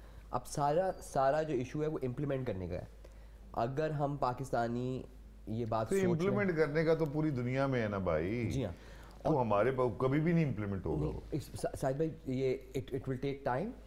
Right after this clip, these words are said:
Speaker 1: मगर there are no two ways about it। हम ये नहीं, हम, you can't get away with just saying
Speaker 2: अच्छा,
Speaker 1: कि यार
Speaker 2: देखो,
Speaker 1: हम कुछ नहीं कर
Speaker 2: कोविड आ
Speaker 1: पाएंगे।
Speaker 2: गया,
Speaker 1: जी हाँ।
Speaker 2: कोविड आया और इसकी वजह से अब एक दुनिया भर के एक बड़े मसाइल बढ़ गए हैं।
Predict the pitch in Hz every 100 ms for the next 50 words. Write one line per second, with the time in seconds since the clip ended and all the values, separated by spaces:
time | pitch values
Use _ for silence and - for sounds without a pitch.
0 | - - - - 120 123 143 135 139 135
1 | 139 143 151 151 127 123 101 87 85 80
2 | 85 - - - - 127 131 143 147 165
3 | 147 135 143 156 170 185 139 139 131 135
4 | 135 123 131 131 - - 220 135 127 127
5 | 226 127 151 170 190 185 131 113 107 110
6 | 113 131 147 110 113 110 120 98 90 92
7 | 120 123 107 - 120 98 95 101 - 117
8 | 104 95 92 92 82 85 110 117 85 87
9 | - 82 80 87 90 - 80 69 90 90
10 | 80 85 82 80 73 71 67 62